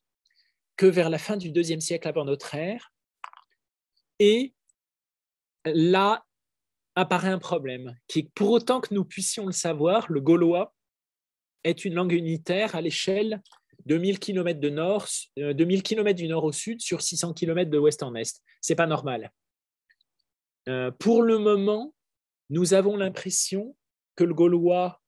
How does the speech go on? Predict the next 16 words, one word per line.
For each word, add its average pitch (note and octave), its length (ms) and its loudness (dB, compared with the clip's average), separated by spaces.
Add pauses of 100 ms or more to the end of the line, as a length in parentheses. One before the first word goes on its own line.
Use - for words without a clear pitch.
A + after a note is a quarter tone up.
(440)
qui - 120 0
apparaît E3 420 0
pour E3+ 220 -6
nous G#3+ 300 -2 (320)
dans D3+ 100 -2
les D3+ 140 -6
textes - 320 -2
écrits D#3+ 360 -6
au C#3 80 0
deuxième D3+ 280 0
siècle C#3+ 300 -4
avant C#3+ 240 -2
est C#3+ 140 -10
une D3 80 -10
langue C#3 160 -6
unitaire B2+ 580 -6